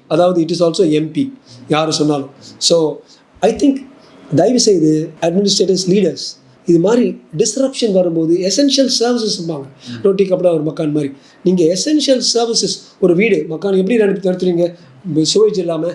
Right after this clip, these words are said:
ஒரு தண்ணி உள்ள வராம. தயவு செய்து எசென்ஷியல் சர்வீசஸ், அதாவது அடிப்படை, அடிப்படை தேவைகள் மக்களுக்கு போய் சேரணும். வே-, மத்தபடி நீங்க யாரோ பர்ஃப்யூம் வாங்குறாங்கன்னா, அதை யாராவது அடிச்சுக்கிட்டோம்.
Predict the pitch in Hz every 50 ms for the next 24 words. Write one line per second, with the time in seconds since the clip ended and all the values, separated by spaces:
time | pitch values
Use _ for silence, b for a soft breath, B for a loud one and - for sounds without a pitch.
0 | - b b b b - 175 - - 170 180 202 196 175 175 180 165 165 156 160
1 | 156 151 156 156 - - _ 196 220 247 247 247 - 247 254 208 185 185 185 294
2 | 294 269 254 240 233 185 - 214 208 202 202 190 196 196 190 - - - - -
3 | 175 185 190 190 190 190 190 175 151 151 B B B B B - 170 180 220 254
4 | 240 254 240 214 208 202 175 156 - - - - - - 170 175 208 190 - 196
5 | 190 185 180 185 - - 190 190 202 196 202 185 135 143 135 - - _ _ _
6 | _ _ _ - 160 151 - - 202 185 156 151 165 170 170 170 - 160 156 151
7 | 147 143 - - - 156 196 247 262 247 240 233 240 254 240 240 247 233 233 220
8 | 214 196 B B B B B - 180 196 208 190 185 202 196 196 226 233 214 196
9 | 196 185 185 180 180 180 180 196 185 180 180 175 175 175 180 170 165 160 - 175
10 | 160 143 147